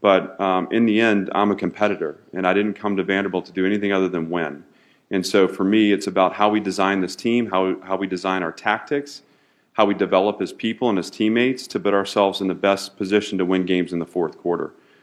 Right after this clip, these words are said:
We can be the best physically and mentally conditioned team in the country.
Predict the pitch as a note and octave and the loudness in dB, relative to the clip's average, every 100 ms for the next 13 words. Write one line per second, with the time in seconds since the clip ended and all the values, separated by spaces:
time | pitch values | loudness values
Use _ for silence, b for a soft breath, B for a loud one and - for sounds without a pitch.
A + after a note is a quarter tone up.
0 | b - G#2+ G#2+ G2 G2+ F#2+ G2+ F#2+ - | b -2 0 2 2 2 2 2 0 -4
1 | - - A#2+ A2 A#2 A#2+ G#2 G2 A2 G#2+ | -16 0 2 2 2 2 2 2 2 2
2 | G#2 G2 G#2 - - G#2+ G2+ G#2 G#2+ A2+ | 0 -2 -2 -4 -2 0 2 0 -2 -2
3 | - C#3+ | -2 -4